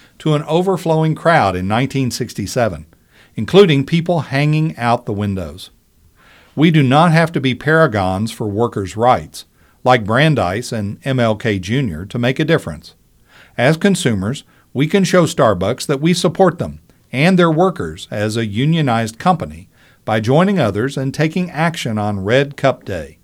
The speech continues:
one of the largest sales day of the year. On November sixteenth, purchase a cup of coffee from a locally owned union company, Heine Brothers or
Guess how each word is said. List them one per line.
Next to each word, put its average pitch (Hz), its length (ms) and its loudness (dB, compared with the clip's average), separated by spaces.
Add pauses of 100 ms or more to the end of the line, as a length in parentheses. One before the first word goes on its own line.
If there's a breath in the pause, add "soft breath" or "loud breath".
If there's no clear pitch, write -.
(400 soft breath)
one 123 140 0
of 127 60 2
the 113 80 2
largest 131 460 2
sales 131 360 2
day 98 260 -2
of 104 140 -4
the 104 100 -4
year. 87 340 -10 (640 soft breath)
On 113 120 -2
November 123 360 2
sixteenth, 123 580 -2 (300 soft breath)
purchase 190 380 2
a 214 60 0
cup 151 260 2
of 180 140 -2
coffee 131 380 -2
from 123 240 -4
a 113 60 0
locally 165 580 2
owned 123 400 0
union 127 400 0
company, 101 480 -4 (440 soft breath)
Heine 147 360 2
Brothers 139 560 2
or 95 320 -4